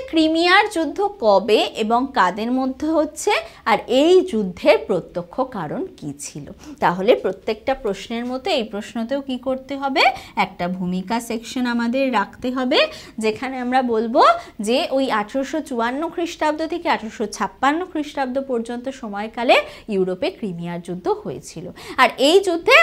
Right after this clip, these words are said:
দুটো পক্ষ ছিল, এক পক্ষে দেখতে পাচ্ছি রাশিয়া রয়েছে আর অন্য পক্ষে অনেকগুলো দেশ রয়েছে একত্রিত। হয়ে, যেরকম ইংল্যান্ড রয়েছে, ফ্রান্স রয়েছে, তুরস্ক রয়েছে, পিডমন্ট, সার্ডিনিয়া,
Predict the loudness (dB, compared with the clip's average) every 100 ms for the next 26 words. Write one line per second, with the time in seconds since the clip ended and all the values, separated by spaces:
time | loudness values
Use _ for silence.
0 | 6 2 0 2 2 2 0 0 2 4
1 | 2 0 -4 2 2 4 4 4 0 0
2 | -2 4 4 4 4 6 6 4 4 6
3 | 6 4 6 6 6 0 0 0 0 2
4 | 2 6 6 8 4 0 2 2 4 2
5 | 0 -2 -2 -4 -6 -8 -10 -6 2 4
6 | 6 2 2 -4 -4 -6 -6 -8 -4 4
7 | 4 4 -2 0 0 2 2 2 0 0
8 | -2 -4 0 4 4 4 0 -2 -2 0
9 | -2 -2 4 4 4 2 2 2 2 0
10 | -2 -2 -4 -2 -2 -2 -2 0 4 4
11 | 2 -2 -2 -2